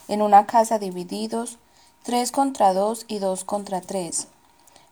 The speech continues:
El padre estará dividido contra el hijo, y el hijo contra el padre, la madre contra la hija, y la hija contra la madre,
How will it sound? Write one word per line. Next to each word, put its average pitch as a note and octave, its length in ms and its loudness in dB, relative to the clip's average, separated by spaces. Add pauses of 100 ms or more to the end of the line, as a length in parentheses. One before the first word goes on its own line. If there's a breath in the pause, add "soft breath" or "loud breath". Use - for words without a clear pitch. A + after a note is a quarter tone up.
(120)
El A3 140 -2
padre C4 440 8
estará G3+ 340 4
dividido G3 560 -4
contra G3 580 0
el F#3 200 -6
hijo, A#3+ 440 -2 (180)
y G#3+ 100 -4
el G#3 140 0
hijo G3+ 260 -4
contra G#3+ 300 -4
el F3 60 -12
padre, F#3 440 6 (400 loud breath)
la G3+ 140 6
madre G#3 380 6
contra G#3+ 340 -2
la F#3 160 0
hija, B3 320 -2
y A#3 60 -4
la F#3+ 100 4
hija F3+ 260 -4
contra F#3 320 -8
la F3 140 -2
madre, F3+ 420 0